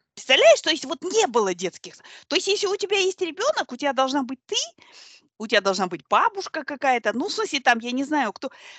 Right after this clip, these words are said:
То есть, ну, там не было даже вот каких-то там, ну, я не знаю, как сказать, вот, чтоб прийти и оставить ребёнка, а, ну, я не знаю, ну, то есть вот не было такого. <clears throat> Наверно, у каких-то очень богатых людей были там няни, ну, в смысле,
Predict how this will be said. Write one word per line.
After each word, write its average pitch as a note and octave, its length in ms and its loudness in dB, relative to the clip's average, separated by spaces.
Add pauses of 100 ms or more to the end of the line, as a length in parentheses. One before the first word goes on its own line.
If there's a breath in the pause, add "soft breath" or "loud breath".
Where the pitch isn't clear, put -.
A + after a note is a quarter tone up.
(120)
То D4 100 2
есть, C#4+ 340 2 (360)
ну, C#4 300 -2 (300)
там A#3 180 2
не D4+ 140 0
было D#4 220 2
даже C#4+ 340 2
вот B3+ 180 -8
каких-то C4 440 -10
там, A3+ 280 -4
ну, G3+ 280 -6
я A#3 140 -2
не A#3 100 -2
знаю, A#3+ 200 0
как G3+ 160 -10
сказать, F#3 380 -2
вот, E3 120 -10
чтоб F3 200 -10
прийти A#3 640 -4 (440 loud breath)
и G#3 60 2
оставить A#3 880 0
ребёнка, F#3 580 -6 (460)
а, - 100 -20
ну, F3 360 -8
я A#3 80 6
не D4+ 80 6
знаю, D4+ 220 6
ну, A3+ 100 2
то - 120 -8
есть C#4+ 140 -6
вот C#4 160 -10
не D4+ 180 0
было C4 280 -4
такого. G#3+ 560 -6 (400)
<clears throat> - 1200 -2
Наверно, D#4 500 4
у C#4+ 160 0
каких-то C4+ 480 -2
очень F4 340 -2
богатых C#4 420 2
людей B3 300 -4
были A#3+ 360 -4
там F3 300 0
няни, C#4 500 0
ну, B3+ 220 -2
в - 60 -8
смысле, - 240 -10